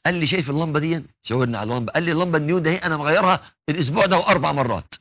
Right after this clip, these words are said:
وأنا بحطها بركبها، أول مرة وقعت اتكسر، جبت واحدة تانية،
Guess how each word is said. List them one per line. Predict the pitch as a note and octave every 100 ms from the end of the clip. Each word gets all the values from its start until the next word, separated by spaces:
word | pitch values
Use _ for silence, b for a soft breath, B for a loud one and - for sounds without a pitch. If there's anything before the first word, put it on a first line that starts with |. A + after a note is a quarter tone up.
| b b b b
وأنا | - A3+ A#3+
بحطها | F#3+ G3 - - A#3+
بركبها، | G3+ G3 - G#3+
أول | A3
مرة | G3+ G#3
وقعت | G3 F#3 E3
اتكسر، | C3 C#3 B2+
جبت | C3 F3+
واحدة | F#3 D#3+ D#3+
تانية، | D#3 A#2+ F2+